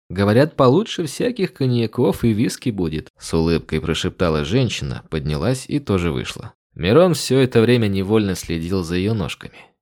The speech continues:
Как она спустила их, как надевала кеды, как мягко ступала по резиновому покрытию ступеней.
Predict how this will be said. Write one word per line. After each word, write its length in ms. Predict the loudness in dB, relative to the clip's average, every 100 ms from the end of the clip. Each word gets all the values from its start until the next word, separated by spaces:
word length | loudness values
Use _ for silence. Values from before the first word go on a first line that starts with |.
| -6
Как 220 | -4 -2
она 180 | -2 -4
спустила 580 | -6 -10 -10 -8 -6 -6
их, 400 | -2 -4 -4 -6
как 180 | -8 -4
надевала 520 | -6 -4 -6 -6 -8
кеды, 580 | -6 0 0 0 -4 -6
как 240 | -8 -4
мягко 380 | 0 0 -2 -6
ступала 500 | -8 -10 -6 -4 -4
по 120 | -4
резиновому 800 | -4 -4 -2 0 0 2 2 0
покрытию 580 | 0 -4 -4 -4 -4 -6
ступеней. 580 | -4 -6 -6 -14 -16